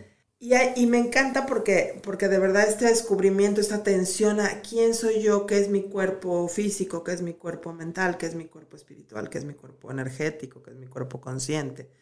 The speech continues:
qué es mi cuerpo emocional, nos lleva a una seguridad de lo que somos.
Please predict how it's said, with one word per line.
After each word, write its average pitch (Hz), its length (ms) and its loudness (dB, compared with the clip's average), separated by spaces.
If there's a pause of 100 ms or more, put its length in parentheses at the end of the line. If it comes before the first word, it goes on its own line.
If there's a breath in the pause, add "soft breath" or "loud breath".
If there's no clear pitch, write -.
(160)
qué 160 100 -6
es 156 100 -2
mi 151 120 -2
cuerpo 151 340 -2
emocional, 147 600 -4 (340 soft breath)
nos 196 440 2
lleva 233 340 8
a 233 220 0
una 202 540 4
seguridad 196 500 6
de 202 140 6
lo 202 160 0
que 202 100 0
somos. - 560 -6